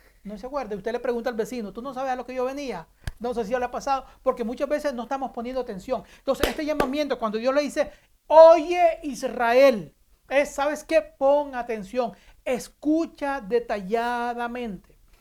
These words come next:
Entonces, el par-, la primera es, "Oye Israel", escucha, hermano, escucha, hermana, con atención. "Jehová nuestro Dios uno es y debemos amar a Dios con todo nuestro corazón,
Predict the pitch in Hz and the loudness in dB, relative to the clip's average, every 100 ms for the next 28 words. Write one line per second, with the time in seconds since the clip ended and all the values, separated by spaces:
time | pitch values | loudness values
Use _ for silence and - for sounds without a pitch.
0 | _ - 220 240 220 185 208 190 240 202 | _ -4 0 0 -2 -2 -2 -2 -6 -6
1 | 220 196 247 247 277 294 - _ _ 247 | -6 -4 0 0 0 -4 -16 _ _ 8
2 | 254 269 254 226 226 233 247 208 170 - | 10 8 4 -6 -4 -2 -2 -4 -10 -12
3 | 277 277 - 180 180 160 - - - - | -8 -8 -6 -10 -8 -10 -14 -20 -18 -12
4 | 190 - 269 277 - 202 214 220 196 226 | -12 -10 -6 -6 -6 -8 -8 -8 -10 -10
5 | 208 196 190 175 - 220 185 151 _ _ | -10 -14 -14 -14 -6 -4 -4 -10 _ _
6 | _ _ - 240 226 214 240 262 262 - | _ _ -10 -4 -2 0 -2 -2 -6 -4
7 | 226 208 233 240 233 - 247 233 220 233 | -4 2 4 2 0 -8 -6 -4 -4 -4
8 | 254 247 - 226 196 202 185 226 254 247 | -4 -8 -12 -8 -6 -6 -6 -6 -8 -8
9 | 254 247 _ _ - 208 226 247 240 214 | -8 -8 _ _ -4 -4 -2 0 -2 -2
10 | 226 269 269 - _ - 226 202 247 254 | 2 4 4 -4 _ -2 -2 2 4 6
11 | 247 247 - 247 247 240 214 - 254 226 | 4 0 -4 -4 0 2 0 0 0 0
12 | 180 | -8